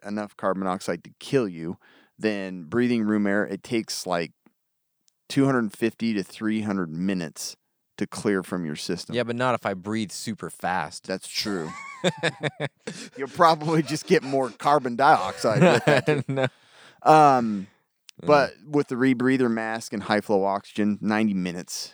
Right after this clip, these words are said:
Speaker 1: and,
Speaker 2: Mm.
Speaker 1: and most of that clears out. And
Speaker 2: So
Speaker 1: the
Speaker 2: sit down, watch a movie?
Speaker 1: Yeah. The, the other, the other little tip that I wanted to mention is, <laughs> yeah, just put that mask on
Speaker 2: <laughs>
Speaker 1: and watch Tenet.
Speaker 2: Bill-, Billy Madison.
Speaker 1: Tenet would probably be a
Speaker 2: Tenet?
Speaker 1: good one to
Speaker 2: Oh,
Speaker 1: watch.
Speaker 2: no, wouldn't. Come
Speaker 1: You'd
Speaker 2: out like,
Speaker 1: feel,
Speaker 2: "What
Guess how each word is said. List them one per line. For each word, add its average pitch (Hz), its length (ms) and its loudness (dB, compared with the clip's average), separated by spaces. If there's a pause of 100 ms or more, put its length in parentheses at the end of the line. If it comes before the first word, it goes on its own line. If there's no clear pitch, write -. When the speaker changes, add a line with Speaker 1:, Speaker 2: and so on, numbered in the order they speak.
Speaker 1:
and, 104 260 -6
Speaker 2:
Mm. 87 200 -12
Speaker 1:
and 101 120 -14
most 95 200 -12
of 90 80 -14
that 85 140 -4
clears 101 240 -4
out. 85 160 -8 (480)
And 143 100 -2
Speaker 2:
So 143 60 -2
Speaker 1:
the 139 80 -2
Speaker 2:
sit 135 160 -4
down, 127 180 -2
watch 120 180 -2
a 120 40 -10
movie? 117 340 -6 (160)
Speaker 1:
Yeah. 117 240 4 (400)
The, 143 240 2
the 143 300 0
other, 226 180 6
the 156 280 -2
other 165 140 2
little 147 200 0
tip - 220 -6
that 107 100 2
I 107 60 4
wanted 101 200 -4
to 92 60 -10
mention 95 500 -6
is, 92 540 -6
<laughs> - 0 -
yeah, - 160 -4
just - 280 -8 (260)
put 123 100 -10
that 104 160 -6
mask 98 320 -8
on 104 260 -4 (140)
Speaker 2:
<laughs> - 140 -20
Speaker 1:
and 117 240 0
watch 110 500 0
Tenet. 123 160 0
Speaker 2:
Bill-, 123 160 2 (240)
Billy 107 220 -2
Madison. 98 360 0
Speaker 1:
Tenet 123 160 -4
would 107 160 -8
probably 110 160 2
be 131 60 2
a 131 40 2
Speaker 2:
Tenet? 131 160 0
Speaker 1:
good 123 120 0
one 120 160 2
to 113 60 2
Speaker 2:
Oh, - 20 2
Speaker 1:
watch. 110 200 2
Speaker 2:
no, 113 280 0 (100)
wouldn't. 113 320 -4 (720)
Come 135 80 -4
Speaker 1:
You'd 156 80 0
Speaker 2:
out 110 60 -6
like, - 80 -6
Speaker 1:
feel, 160 240 4
Speaker 2:
"What 277 180 -10